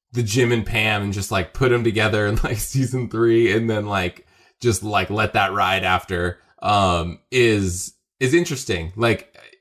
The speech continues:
how they were able to keep it going for so long, I feel like is, like, a testament to how good these people are as writers, um, storytellers, and then the performers, obviously, too. So, um, I can't, do not disagree with this one at all. I feel like that if you're just looking at it, it's probably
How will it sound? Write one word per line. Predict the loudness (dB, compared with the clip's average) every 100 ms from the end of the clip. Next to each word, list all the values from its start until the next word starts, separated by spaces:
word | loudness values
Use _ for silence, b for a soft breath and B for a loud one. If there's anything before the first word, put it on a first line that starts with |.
| -6
how | -2 0
they | 2
were | 2 2
able | 0 -2
to | -6
keep | -6 -6
it | -6
going | -4 -2 -2
for | -4 -6
so | -2 -2
long, | -2 -2 -4
I | -6
feel | -2 -2
like | -2 -4
is, | -6 -6
like, | -10 -12 _ b -6
a |
testament | -2 -2 -2 -2 0
to | 0
how | 2
good | 2 0
these | 0 -2
people | -4 -2
are | 0 0
as | 0
writers, | 0 2 2 2 0 -2 -14 b b
um, | -4 -4 -4
storytellers, | -2 0 2 2 2 2 0
and | 0
then | 0
the |
performers, | 0 -4 -4 -2 -2 -2
obviously, | -2 -4 -4 -4 -4
too. | -4 -6
So, | -6 -6 -8 -10 b b
um, | -6 -2 -2 -6 -14 -10
I | -4 -2
can't, | 0 0 0 -4 _ b
do | -4 0
not | 2 2
disagree | 0 -2 0 2
with | 0 0
this | -2 -2
one | -4 -2 -2
at |
all. | -2 0 -2
I |
feel | -2 0
like | 0 0
that | -2
if | -4
you're | -4
just | -6 -6
looking | -4 -4 -2
at | -2
it, | -2
it's | -4
probably | -2 0 0 -2 0 0 0 -2